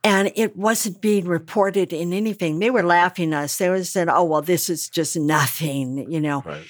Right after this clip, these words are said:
Speaker 1: And you were looking at it, too, at the same time. And now it's much
Speaker 2: Well,
Speaker 1: more recognized.
Speaker 2: right. And I said to myself, "This is all valuable." When I did a juice cleanse, when I started working with herbs and,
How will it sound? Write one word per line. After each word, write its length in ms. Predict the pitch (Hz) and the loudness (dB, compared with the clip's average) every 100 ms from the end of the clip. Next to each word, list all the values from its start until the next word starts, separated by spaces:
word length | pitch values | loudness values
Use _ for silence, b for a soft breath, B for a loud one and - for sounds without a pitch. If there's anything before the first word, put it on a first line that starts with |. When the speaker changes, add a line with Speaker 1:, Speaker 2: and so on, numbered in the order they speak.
| B B | B B
Speaker 1:
And 260 | 180 175 185 | 0 2 4
you 140 | 277 | 4
were 140 | 311 | 2
looking 420 | 202 190 185 196 175 | 2 0 0 -2 0
at 180 | 160 | 0
it, 140 | 156 - - | 0 -4 -2
too, 260 | 277 330 | 0 2
at 140 | 190 - | 2 0
the 80 | |
same 380 | 165 - 175 170 | -6 0 0 0
time. 400 | 160 175 156 160 | -2 0 0 0
And 240 | 151 151 165 | -2 -2 0
now 480 | 214 247 196 160 - - | 2 2 2 0 -4 -6
it's 360 | 180 170 - | -6 -6 -8
much 400 | 196 196 220 233 | -6 0 0 0
Speaker 2:
Well, 60 | 214 | 0
Speaker 1:
more 160 | 175 151 | 2 2
recognized. 840 | 160 143 151 139 139 147 107 113 | 0 0 -4 -4 0 2 2 2
Speaker 2:
right. 0 | |
And 160 | 127 131 | 2 2
I 60 | |
said 260 | 151 170 160 | 2 0 0
to 100 | 143 | 0
myself, 480 | 120 120 123 123 - | 0 0 0 0 0
"This 220 | 147 170 | -2 0
is 100 | 156 - | -2 -2
all 220 | - 123 | -2 -2
valuable." 500 | 110 113 139 143 98 | 0 0 2 2 2
When 140 | 95 104 | 2 2
I 80 | |
did 180 | 110 120 | 2 2
a 80 | 110 | 2
juice 260 | 98 143 139 | 2 0 0
cleanse, 440 | - 131 131 110 | 0 2 2 0
when 100 | 101 | -2
I 60 | 120 | -2
started 340 | - 107 104 | 0 0 0
working 300 | 101 98 95 | -2 -2 -2
with 120 | 95 | -4
herbs 520 | 117 131 131 127 110 | 0 2 4 2 0
and, 180 | 101 98 | -6 -6